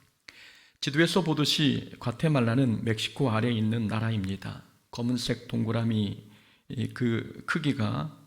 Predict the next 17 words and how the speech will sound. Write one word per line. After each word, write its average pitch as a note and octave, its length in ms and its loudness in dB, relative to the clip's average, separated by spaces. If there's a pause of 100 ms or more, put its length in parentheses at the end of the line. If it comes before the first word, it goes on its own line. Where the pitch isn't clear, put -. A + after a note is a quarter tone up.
(120)
과테말라 A#2 600 -2
나라의 A2 420 -2
크기이고 A2+ 760 -6 (400)
빨간색 D3+ 500 -2
마크가 A2+ 920 -2
알모롱가 A2+ 920 0
도시입니다. G2+ 760 -2 (880)
알모롱가는 D3 840 4
인구 C3+ 380 2
이만 B2+ 400 2
명의 A#2+ 540 -2
작은 A2+ 440 -2
도시입니다. G#2 1000 0 (160)
이 A#2+ 180 0
도시의 A#2 460 0
현재 A#2+ 480 -2
복음화율이 A2+ 800 -6